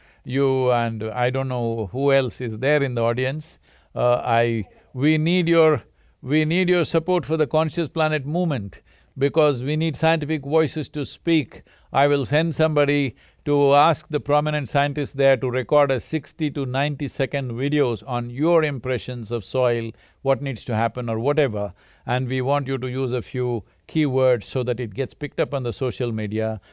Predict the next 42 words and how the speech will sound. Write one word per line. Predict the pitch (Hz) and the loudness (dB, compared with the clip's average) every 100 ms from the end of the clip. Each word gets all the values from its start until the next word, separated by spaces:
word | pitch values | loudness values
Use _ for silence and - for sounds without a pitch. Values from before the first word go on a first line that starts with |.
| _ | _
because | 131 120 127 - | -6 -2 -2 -2
from | 123 113 | -6 -4
twenty-first | 139 165 175 160 185 - | -2 -2 0 -2 -2 -2
of | 151 139 | -2 -2
March, | 135 143 117 - - _ _ | 0 0 -2 -8 -20 _ _
for | 127 | -4
next | 127 160 - - | 0 -2 -2 -4
hundred | 175 180 165 | -2 0 2
days, | 147 139 113 - _ _ - | 2 2 0 -10 _ _ -2
we | 151 | 2
want | 165 180 180 | 4 2 2
the | 160 | 2
whole | 196 196 156 | 4 4 2
world | 135 180 185 147 131 | 2 6 8 6 2
to | |
talk | 113 156 151 | 2 2 4
about | 143 123 117 | 2 0 0
soil. | - 131 113 85 - _ _ | 0 2 2 0 -10 _ _
Please, | 147 160 139 | 0 2 4
you | 165 | 6
as | 165 147 | 6 6
a | 143 | 2
university, | 131 135 151 - 135 131 | 0 0 0 0 -4 -4
please | 101 139 - | -4 -6 -2
take | 143 135 131 | -2 -2 -2
this | 135 | 0
up. | 139 139 - _ _ - | 2 2 -2 _ _ 0
I | 123 | 0
will | 127 | 0
send | 117 139 131 | -2 -2 -2
somebody | 135 131 131 127 | -2 0 -2 -4
to | 131 | -8
speak | - 135 120 | -8 -8 -8
to | 131 | -6
you | 127 123 | -2 -2
and | 117 | -4
see | - 127 | -4 0
how | 110 117 | 0 0
to | 110 | -2
make | 113 104 | -6 -6
this | 104 - | -8 -6
happen, | 110 104 117 110 | -6 -4 -6 -8